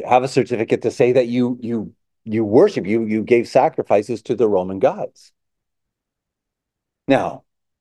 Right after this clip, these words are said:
interestingly, a lot of Christians said, "Can't do that.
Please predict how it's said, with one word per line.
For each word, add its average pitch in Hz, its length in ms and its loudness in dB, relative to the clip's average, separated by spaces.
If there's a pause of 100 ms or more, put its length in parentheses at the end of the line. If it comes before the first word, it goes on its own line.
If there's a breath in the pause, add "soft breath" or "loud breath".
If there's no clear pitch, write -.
(480)
interestingly, 135 1040 0 (280)
a 107 60 -2
lot 117 200 4
of 107 60 -6
Christians 104 400 -6
said, 90 200 0 (1300)
"Can't 165 220 4
do 175 140 6
that. 180 280 2